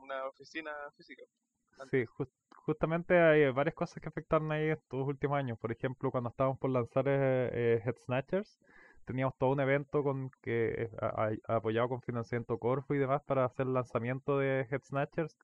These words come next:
Speaker 2: con, con bombo y platillo y que eso estuviera, eh, se generaran wishlist para que el juego de-, al lanzarse estuviera bien. Y justo vino la, el estallido social y, y, y, y sonó todo eso. <laughs>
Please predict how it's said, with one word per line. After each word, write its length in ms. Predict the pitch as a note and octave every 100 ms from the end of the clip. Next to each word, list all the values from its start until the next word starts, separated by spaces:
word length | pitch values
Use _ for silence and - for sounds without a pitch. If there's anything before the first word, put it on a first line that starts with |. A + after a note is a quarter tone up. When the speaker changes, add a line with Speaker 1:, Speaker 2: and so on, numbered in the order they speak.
| _ -
Speaker 2:
con, 220 | A#2 A#2
con 220 | - A2+
bombo 220 | B2+ C3+
y 40 | C3
platillo 440 | A#2+ A#2 C3 C#3+
y 60 | C3+
que 120 | C3
eso 180 | - B2
estuviera, 580 | A#2 A#2+ A#2+ A#2 A2+ - - - - _ _ -
eh, 400 | - F2 D2 - - - -
se 100 | A#2+
generaran 460 | - A#2 B2 B2
wishlist 560 | A#2 C3 - B2+ C3 -
para 200 | A#2+ A2+
que 80 | A2
el 60 | A2
juego 300 | - A#2+ A#2
de-, 100 | A2+ - G#2
al 140 | A2+
lanzarse 420 | A2 - A#2 -
estuviera 460 | - A#2+ A#2 A2+ A2+
bien. 260 | A#2+ C3+ E3+ _ - _ -
Y 260 | - A#2+ A#2+
justo 440 | - C#3 - C#3
vino 220 | C3+ C#3 C3+
la, 720 | C3 B2+ B2 B2 B2 A#2+ A2+
el 60 | A#2
estallido 320 | A#2+ B2+ B2 B2
social 420 | - - C3 C#3+
y, 300 | C3+ C3 A#2 -
y, 120 | -
y, 420 | A#2 - - A2 A2
y 20 |
sonó 260 | - A#2 A#2+
todo 240 | C3 C3
eso. 220 | C#3+ -
<laughs> 280 | - D3 -